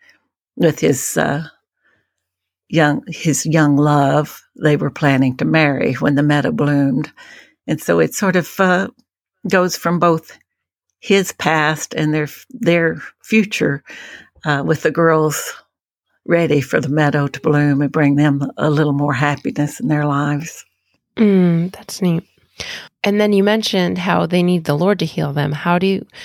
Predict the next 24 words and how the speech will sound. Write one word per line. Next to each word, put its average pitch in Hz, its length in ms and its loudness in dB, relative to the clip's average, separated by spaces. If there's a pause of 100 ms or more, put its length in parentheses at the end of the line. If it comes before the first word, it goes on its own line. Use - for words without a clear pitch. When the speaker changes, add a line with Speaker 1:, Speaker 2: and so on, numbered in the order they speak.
(140)
Speaker 2:
how 208 140 0
do 233 60 0
you 220 100 2
feel 214 200 2
the 180 140 2
Lord 165 420 0 (920)
heals 180 380 0
us - 240 -2
or - 60 -2
gets 175 240 -2
us 165 200 -2
through 151 440 0 (680)
difficult 165 420 0
times? 160 640 -4 (120)
Speaker 1:
Well, 214 160 2
Rose 269 400 2
never 160 240 2
lost 135 400 0
her - 140 0
trust, - 640 -2
and 147 480 -2
Calla 151 400 0
and 139 80 -2
S-, - 300 -12